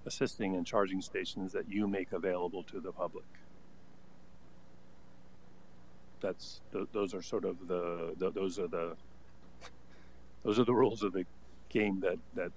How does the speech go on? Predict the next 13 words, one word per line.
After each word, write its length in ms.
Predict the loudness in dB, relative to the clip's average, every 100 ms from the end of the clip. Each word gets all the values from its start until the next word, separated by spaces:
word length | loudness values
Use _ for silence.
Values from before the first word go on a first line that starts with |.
| -6
we 120 | -6
think 260 | -4 -2 -2 -4 -10 -2 -2 -2 -8 -10 -10 -10 -10 -10 -10 -6
we, 140 | -4 -4
we 100 | -4
would, 180 | -2 -2 -4 -10 -10 -10 -4
we 120 | 0
would 180 | 2 2
want 320 | 6 6 4 -6
to 140 | -8 -8 -10 -10 -6
have 200 | -2 -2
council 420 | 4 4 4 -2
consider 500 | -4 -4 -2 0 0
using 300 | 0 -2 -4